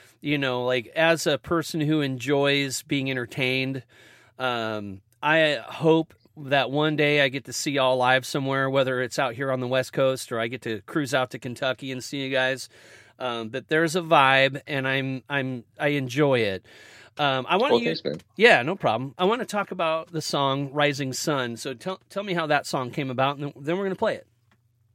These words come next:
Speaker 2: All right, right on. Um, so, <clears throat> uh, Rising Sun is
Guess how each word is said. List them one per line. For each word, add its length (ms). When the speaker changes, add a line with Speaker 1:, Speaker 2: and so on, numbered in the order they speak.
Speaker 2:
All 100
right, 160
right 140
on. 200
Um, 240
so, 380
<clears throat> 80
uh, 1600
Rising 240
Sun 260
is 160